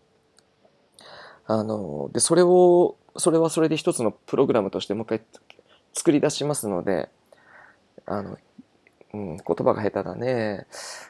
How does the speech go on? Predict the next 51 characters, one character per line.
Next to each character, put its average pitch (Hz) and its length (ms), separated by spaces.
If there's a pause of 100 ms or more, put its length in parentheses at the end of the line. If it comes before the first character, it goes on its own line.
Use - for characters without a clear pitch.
(180)
あ 104 160
の、 80 840 (1300)
要 139 120
は 110 140
講 151 180
師 113 140
に 110 80
な 117 100
る 117 80
人 110 140
た 117 100
ち - 80
が 107 80
三 135 240
十 139 160
人 120 280
を 135 80
救 - 300
う 139 40
と 151 120
き 113 140
に、 113 260
四 123 120
つ - 160
の 185 80
ニ 151 120
ー 113 40
ズ 127 100
が 127 80
あ 127 40
る 117 100
ん 113 80
だ 120 80
よ。 120 80
だ 143 100
か 127 80
ら 117 60
そ 139 140
れ 147 80
を 147 80
や 147 100
る 165 100
ん 151 60
だ 143 80
よ 143 60
っ - 40
て 123 100
聞 - 140
け 226 120
ば 120 120
さ、 107 380